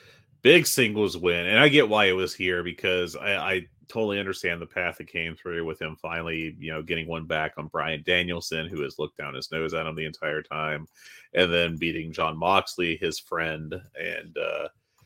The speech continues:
sometime rival. Uh, that all makes perfect sense to me.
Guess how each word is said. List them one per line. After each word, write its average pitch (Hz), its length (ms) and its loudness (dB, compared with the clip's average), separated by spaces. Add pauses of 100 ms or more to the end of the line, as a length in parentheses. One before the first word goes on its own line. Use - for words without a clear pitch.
(140)
sometime 90 460 -2
rival. 113 640 6 (260)
Uh, 90 440 2
that 123 240 8
all 104 640 6
makes 90 240 -6
perfect 90 420 -2
sense - 440 -8
to 85 120 -6
me. 80 320 -4